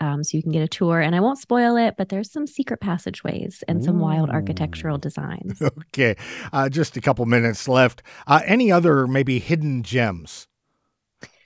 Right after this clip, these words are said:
Speaker 1: So this is an outdoor one. Um, this is only a fifteen-minute drive from downtown, but a lot of people don't know about it. It's called Fall Run Park, and it is this forest oasis. It's got babbling brooks, tall trees, there's trails, rock formations.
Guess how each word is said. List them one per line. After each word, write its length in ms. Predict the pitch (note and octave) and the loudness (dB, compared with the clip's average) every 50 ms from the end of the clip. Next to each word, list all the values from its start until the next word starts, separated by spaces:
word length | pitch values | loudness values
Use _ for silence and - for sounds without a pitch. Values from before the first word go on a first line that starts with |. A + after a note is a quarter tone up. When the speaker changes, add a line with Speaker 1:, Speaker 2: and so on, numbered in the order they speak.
| _ _ _ _ _ _ _ | _ _ _ _ _ _ _
Speaker 1:
So 60 | - | 2
this 160 | C4+ C#4+ C#4+ F#4 | 4 4 4 4
is 120 | F#4+ F#4 | 2 2
an 60 | G4 | 2
outdoor 360 | - A#3+ A#3 G#3+ - F#3+ F3+ | 2 2 2 2 2 2 2
one. 420 | E3+ D#3+ D#3 C#3 C#3 D3 D#3+ E3+ - - | 2 2 0 0 0 0 -2 -2 -2 0
Um, 260 | F#3 F3 E3+ E3+ F#3 | 0 2 2 2 0
this 160 | G#3 A3 - | 0 -2 -2
is 180 | D#4+ D#4 - - _ - | -6 -6 -8 -8 _ 0
only 220 | C4 D4 F4 A4+ A#4 A4 | 2 2 2 2 0 0
a 20 | |
fifteen-minute 600 | - D#4+ C#4+ - - C4+ B3+ A#3+ A3 G3 F3 - | 0 0 0 0 0 0 2 2 2 2 0 0
drive 300 | - F3+ D#3+ D#3 E3+ E3+ | -2 0 0 0 0 0
from 140 | - F#3+ F3 | 0 -2 0
downtown, 520 | E3 D#3 D#3 E3 - E3 D3+ D3+ F#3+ G#3+ | 0 0 -2 -2 -2 -2 -2 0 0 2
but 80 | G#3 G3 | 2 2
a 40 | F#3 | 2
lot 120 | F3 F3 | 2 0
of 60 | F3+ | 0
people 200 | A3 G3+ - G#3+ | -2 -2 -2 -2
don't 160 | F#3+ F#3+ F3 | -2 -2 -2
know 140 | F3 E3 F3 | -2 -2 -2
about 260 | F3+ E3+ D3+ C#3 C#3 | -2 -2 -4 -4 -4
it. 160 | C#3+ C#3+ C#3+ - - | -4 -4 -4 -4 -4
It's 160 | F3 - - | -6 -6 -6
called 280 | - - F3 E3+ E3+ - | -8 -4 -2 -2 -2 -4
Fall 340 | - - F3 D#3+ E3+ F#3+ | -4 -4 -2 0 2 2
Run 220 | G3+ G3+ G3+ G#3+ G#3+ | 2 2 2 0 -2
Park, 360 | - - - D#3 F3+ A#3 B3+ - - - - | -4 -4 -4 -4 -2 -4 -6 -8 -12 -8 -4
and 120 | - E3+ F3 | -2 0 2
it 100 | F3+ F#3+ | 2 2
is 120 | G#3+ G3+ | 0 0
this 200 | - G#3 G3+ G3+ - - | -2 -2 -4 -4 -6 -12
forest 640 | - - - F#3+ F3+ F3+ F#3 F#3+ G3 G3 F#3+ - - - | -18 -8 -4 -2 0 0 2 2 0 0 -2 -6 -6 -2
oasis. 800 | G3 F3+ D#3+ C#3+ D#3+ E3+ - - - F3 G3 F3 - - - - | 0 0 0 0 -2 -4 -4 -6 -4 -4 -4 -6 -8 -10 -6 -2
It's 280 | - F#3+ E3+ - - - | 0 0 0 -2 -4 -4
got 200 | - F3 - - | -2 -2 -2 -2
babbling 360 | E3 D3+ D#3 D#3 D3 - - | -2 -2 -2 -2 -2 -4 -2
brooks, 320 | - - C#4+ C#4+ C#4+ - | 0 0 0 0 0 -4
tall 260 | - G3+ G3+ F3 E3+ - | -6 -2 0 0 0 0
trees, 640 | - - - - C4 C4+ C4 B3+ B3 B3 A#3 A3+ | -4 -8 -4 0 2 2 4 4 4 2 0 0
there's 260 | - G3 - G3 - | -2 -4 -4 -4 -6
trails, 580 | - - - - C#4 B3 B3 A#3 A3+ A3+ A3 A3 - - - - - - _ | -10 -14 -4 -2 0 2 2 4 2 2 0 -2 -6 -14 -20 -20 -20 -6 _
rock 220 | A3 A3+ A3 A3+ - | 0 0 0 0 -2
formations. 720 | - A#3 A3 G#3+ G3+ G3 G3+ - G3 F#3+ F#3 F3+ F#3 F3+ | 0 2 2 4 4 2 2 2 2 2 2 2 0 -2